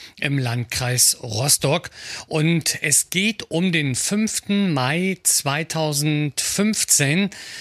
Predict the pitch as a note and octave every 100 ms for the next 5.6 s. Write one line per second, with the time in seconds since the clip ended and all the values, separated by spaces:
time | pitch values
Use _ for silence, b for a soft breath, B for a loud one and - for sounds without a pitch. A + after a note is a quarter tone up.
0 | B B - C3+ F3 F3+ D#3+ D#3+ D#3+ D3+
1 | C#3 D3+ D3 C#3 - D3 D3 E3 E3 C3+
2 | F3 F#3 E3+ C3+ F3 - E3+ D3 D3 D#3
3 | E3 C3+ D#3 C#3+ C#3 C3+ - C3 - C#3
4 | C3+ - - B2+ B2+ B2 C3 B2+ - C#3
5 | A#2+ C#3+ F3 - C#3+ D3